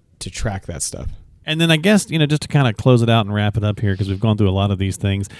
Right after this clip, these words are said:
Speaker 2: any other final pieces that you think are really important, like if you own property or, or maybe if you own property in another state, stuff like that?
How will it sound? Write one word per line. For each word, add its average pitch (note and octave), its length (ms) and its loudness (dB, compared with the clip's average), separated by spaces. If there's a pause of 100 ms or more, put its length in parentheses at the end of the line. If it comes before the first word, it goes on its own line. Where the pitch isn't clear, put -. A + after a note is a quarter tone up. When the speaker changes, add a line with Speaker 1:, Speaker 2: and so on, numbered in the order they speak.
(160)
Speaker 2:
any F3 240 4
other E3 160 6
final C#3 320 2
pieces C3+ 380 0
that B2 80 0
you B2 120 2
think B2+ 200 2
are G#2+ 80 4
really A#2 300 4
important, A2 560 2
like A2 280 0
if A2 120 -2
you A#2 100 0
own A2 220 -2
property A2 680 0
or, G2 240 2 (260)
or G#2 140 0
maybe D#3 260 4
if C3 120 0
you A#2 120 2
own A2+ 180 0
property A2 420 0
in G2+ 60 0
another G2 260 0
state, - 580 -4
stuff A#2 240 -2
like A#2+ 140 0
that? A2+ 240 -6